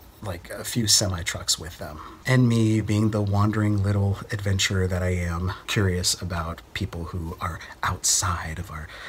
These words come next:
tiny little cooped up town, a boy raised in the country but longing for more adventure.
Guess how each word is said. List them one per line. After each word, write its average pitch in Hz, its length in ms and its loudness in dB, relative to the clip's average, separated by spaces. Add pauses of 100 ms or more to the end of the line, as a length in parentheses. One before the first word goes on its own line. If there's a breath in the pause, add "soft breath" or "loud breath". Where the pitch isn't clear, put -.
(100)
tiny 95 340 0
little 82 340 -6
cooped - 280 -8
up 87 160 -8
town, 85 400 -4
a 101 60 -2
boy 104 200 4
raised 104 320 2
in 101 60 2
the 101 80 4
country 101 420 0
but 92 220 -2
longing 90 400 0
for - 240 -6
more 85 420 -4 (580)
adventure. 113 540 -2